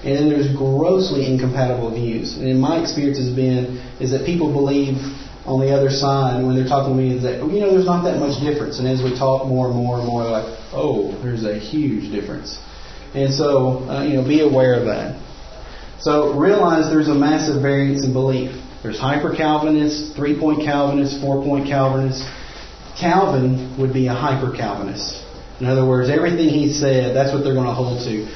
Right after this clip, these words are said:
The four-point and the three-point Calvinists, they're gonna start backing off on different points. And you may hear the term neo-Calvinist. It's the same idea. People who've taken bits and pieces they wanted and let go of the more unpleasant,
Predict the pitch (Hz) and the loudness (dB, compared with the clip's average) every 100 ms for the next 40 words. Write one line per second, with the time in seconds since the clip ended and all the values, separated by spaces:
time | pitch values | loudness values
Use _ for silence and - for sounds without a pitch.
0 | - 120 123 170 180 175 170 160 139 127 | -12 -10 -2 2 2 2 2 2 2 -2
1 | 151 156 156 139 139 135 131 127 127 135 | 2 0 2 -2 0 2 2 2 0 0
2 | 139 139 135 131 - 127 127 127 120 120 | 0 0 2 0 0 0 -2 0 0 0
3 | 113 120 113 117 113 104 127 117 107 110 | -2 -2 -4 -4 -6 -6 -4 -4 -4 -8
4 | - - - - - 135 147 147 151 143 | -12 -14 -18 -14 -4 2 4 4 2 2
5 | 143 143 139 131 139 143 123 - 120 113 | 2 0 2 4 4 4 2 0 0 0
6 | 110 107 131 131 131 147 139 135 127 127 | -2 -4 -6 -6 -4 0 0 2 2 0
7 | 120 151 139 139 127 - 151 135 127 127 | 0 0 0 0 0 0 -2 0 0 0
8 | - - 131 151 156 147 127 151 139 135 | -6 -10 0 0 2 0 0 2 0 0
9 | 127 127 120 120 127 131 127 120 - - | 0 0 0 0 0 2 2 0 -4 -12
10 | - 139 127 127 127 131 127 123 123 123 | -14 -4 0 2 0 2 4 4 2 2
11 | 123 120 117 113 - - - - - - | 2 2 0 -2 -8 -12 -16 -18 -18 -16
12 | - - - 131 123 131 117 110 - - | -18 -12 -4 -2 0 0 -2 -2 -6 -10